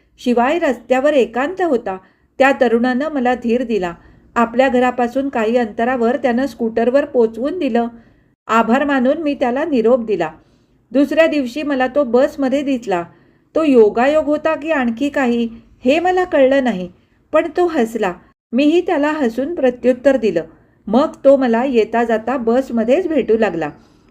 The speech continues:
एक दिवस मीच त्याला विचारलं, "त्या दिवशी तुम्ही माझी अब्रू वाचवली,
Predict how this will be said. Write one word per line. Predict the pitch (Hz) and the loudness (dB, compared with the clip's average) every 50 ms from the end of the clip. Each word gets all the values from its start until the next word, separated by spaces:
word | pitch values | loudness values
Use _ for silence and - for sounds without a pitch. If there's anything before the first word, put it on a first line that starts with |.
| _ | _
एक | 240 285 254 247 233 | 0 0 0 0 -2
दिवस | 294 269 330 330 320 - | -2 -2 -2 -4 -2 0
मीच | 233 240 285 330 320 - - | 0 0 0 0 -2 -2 -2
त्याला | 359 339 349 349 | -2 0 2 2
विचारलं, | 339 330 294 - - 269 254 233 226 220 214 220 220 - _ _ _ - - _ _ _ _ _ _ _ | 0 0 -4 -2 0 0 0 0 0 -2 -2 -2 -6 -10 _ _ _ -20 -20 _ _ _ _ _ _ _
"त्या | - 302 320 | 2 4 4
दिवशी | 311 302 330 320 277 330 339 339 | 4 4 2 0 2 0 0 0
तुम्ही | - 294 254 302 302 | 0 0 0 0 0
माझी | 311 285 269 226 269 294 | 0 -2 -2 0 0 0
अब्रू | 302 269 - 233 254 269 | 0 0 0 0 2 2
वाचवली, | 285 294 269 226 - 240 220 214 233 277 349 - | 4 4 2 4 4 2 2 4 2 -2 -2 -6